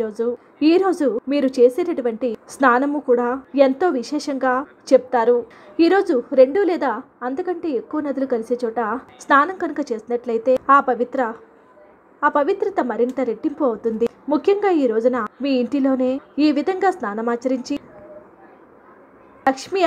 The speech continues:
ఆరాధన చేస్తే మీకున్నటువంటి సకల దరిద్రాలు కూడా తొలగిపోతాయి. ఈ రోజు కర్పూరపు పొడిని కొంచెం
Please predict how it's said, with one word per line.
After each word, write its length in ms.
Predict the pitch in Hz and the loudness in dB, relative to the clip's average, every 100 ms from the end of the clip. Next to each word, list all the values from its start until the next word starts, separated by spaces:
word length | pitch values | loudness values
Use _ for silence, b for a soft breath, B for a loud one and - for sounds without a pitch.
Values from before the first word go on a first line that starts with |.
| 294 | 4
ఆరాధన 300 | 277 247 247 247 | 2 0 -2 -2
చేస్తే 300 | 226 - 240 220 | -4 0 -2 -2
మీకున్నటువంటి 560 | 277 277 285 302 302 277 | -6 -4 -6 -4 -8 -8
సకల 220 | 220 240 247 | -8 -4 -4
దరిద్రాలు 380 | 220 226 277 277 269 | -4 -4 -2 -2 -2
కూడా 140 | 254 247 | -4 -4
తొలగిపోతాయి. 640 | 208 226 208 202 220 214 226 - 302 | -6 -8 -10 -10 -6 -4 -4 -2 2
ఈ 40 | 311 | 4
రోజు 220 | 330 349 349 | 2 0 0
కర్పూరపు 460 | 240 240 359 349 330 | 0 0 -2 -2 -2
పొడిని 240 | 277 262 262 262 | -2 -2 -4 -4
కొంచెం 260 | 247 247 | -2 -2